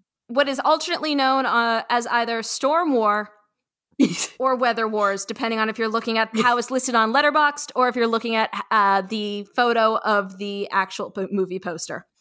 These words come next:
Speaker 2: Okay, I love the title, Storm Wars.
Speaker 1: Earth Under Siege.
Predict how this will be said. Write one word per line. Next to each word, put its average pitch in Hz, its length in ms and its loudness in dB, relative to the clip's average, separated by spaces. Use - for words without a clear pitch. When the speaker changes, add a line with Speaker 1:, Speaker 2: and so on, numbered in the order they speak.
Speaker 2:
Okay, 190 340 -4
I 185 100 2
love 190 300 2
the 175 80 -2
title, 151 340 -8
Storm 156 320 -2
Wars. - 420 -14
Speaker 1:
Earth 330 300 2
Under 262 300 4
Siege. 196 520 -4